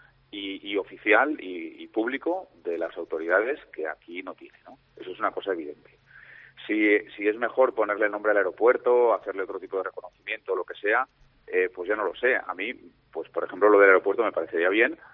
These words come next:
porque es, es que es una de las personas más conocidas del mundo. Entonces, nosotros también vivimos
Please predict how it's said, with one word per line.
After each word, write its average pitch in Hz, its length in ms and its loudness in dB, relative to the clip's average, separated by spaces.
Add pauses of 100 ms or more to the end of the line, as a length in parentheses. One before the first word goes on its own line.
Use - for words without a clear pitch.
(200)
porque 90 420 -4
es, 95 120 -4 (140)
es - 120 -4
que 101 100 -2
es - 100 -10
una 131 120 0
de 139 60 0
las 120 120 0
personas 95 320 -6
más 90 140 -8
conocidas 101 440 2
del 87 140 -4
mundo. 170 360 -4 (580)
Entonces, 98 320 0 (280)
nosotros 95 320 -4
también 147 220 2
vivimos 98 440 -2